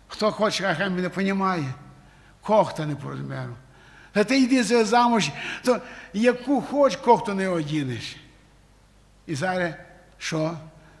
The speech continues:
Ви є бідненькі, як вовчиця голодна у лісі. Ніхто вже не бере. Пройшов. Од-, шанс був, і шанс упустила. Брат, сестри,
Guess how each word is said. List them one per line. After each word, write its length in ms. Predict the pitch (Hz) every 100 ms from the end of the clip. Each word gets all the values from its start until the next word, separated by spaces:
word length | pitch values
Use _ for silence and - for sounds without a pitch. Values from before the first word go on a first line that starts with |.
| - _ _ _
Ви 220 | 147 240
є 120 | 240
бідненькі, 580 | 185 175 160 156 147 170
як 120 | 143 135
вовчиця 500 | 147 147 165 151 147
голодна 520 | 127 147 151 120 123 117 -
у 100 | 139
лісі. 400 | 143 131 - 107 - - - - _ _ - -
Ніхто 380 | 139 160 160 208
вже 140 | 135
не 140 | 156 147
бере. 240 | 151 147
Пройшов. 800 | 135 160 - 233 202 143 135 143 - - - - - _ _ _ - - -
Од-, 280 | 170 175
шанс 420 | 160 240 269 214 185
був, 480 | 214 294 220 135 - - - - -
і 100 | 160
шанс 440 | - - 160 147
упустила. 640 | 170 - 135 - 131 107 101
Брат, 220 | 143 135
сестри, 440 | - 170 170 147